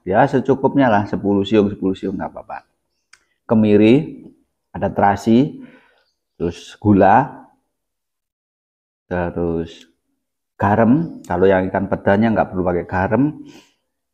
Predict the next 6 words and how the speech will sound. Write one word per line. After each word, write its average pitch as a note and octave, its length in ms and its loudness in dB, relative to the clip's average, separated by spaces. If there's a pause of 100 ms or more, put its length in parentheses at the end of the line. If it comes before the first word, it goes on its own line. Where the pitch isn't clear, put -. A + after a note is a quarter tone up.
(140)
terus G2+ 480 4 (1600)
pakai F#2+ 960 -2 (360)
apa F#2+ 200 -4
tadi, F#2+ 280 -6
gula F#2+ 280 2
sudah, G2 480 -2